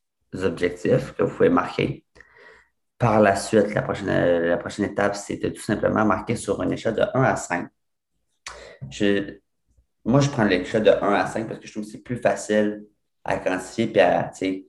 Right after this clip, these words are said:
avoir une moyenne générale que si je mets de un à dix. Vous pouvez mettre un à dix. Mais moi, je mets sur un à cinq le, le niveau de faisabilité de la chose que je trouve. Parce qu'il y a des rêves qui sont beaucoup plus, euh, comment je pourrais dire ça ? Ils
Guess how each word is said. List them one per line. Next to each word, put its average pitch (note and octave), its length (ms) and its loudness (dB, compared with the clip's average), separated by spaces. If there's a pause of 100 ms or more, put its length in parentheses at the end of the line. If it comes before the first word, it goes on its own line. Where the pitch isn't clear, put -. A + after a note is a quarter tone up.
(160)
avoir F#2 360 2
une F#2+ 100 0
moyenne F#2 320 2
générale F#2+ 400 -2
que - 60 -12
si - 120 -12
je - 60 -8
mets F#2 80 -2
de - 80 -4
un F2+ 120 2
à D2+ 100 -2
dix. - 560 -14
Vous G2+ 80 -12
pouvez G#2+ 160 -2
mettre G2+ 180 4
un F#2 80 0
à F2 100 -2
dix. G2 280 -8 (340)
Mais G2 80 -2
moi, A2 100 4
je G#2+ 80 -2
mets A2+ 80 -2
sur G#2+ 280 0
un A#2 80 2
à G#2 140 2
cinq G2+ 400 -6 (840)
le, F2+ 560 0
le F#2+ 140 -2
niveau G#2+ 480 2
de - 520 0 (220)
faisabilité F#2 720 2
de F#2 100 2
la F2+ 160 0
chose G2 340 -6
que F#2 100 -12
je - 80 -14
trouve. - 340 -10 (360)
Parce - 120 -8
qu'il G#2 80 0
y F2 40 -6
a - 20 -10
des F2+ 240 -2
rêves G#2 320 0
qui - 60 -12
sont F#2 180 -6
beaucoup - 300 -12
plus, G2+ 340 -6
euh, - 260 4 (680)
comment G2+ 120 -8
je - 80 -12
pourrais F#2 140 -2
dire F2 180 -6
ça ? F#2 140 -8
Ils - 100 -8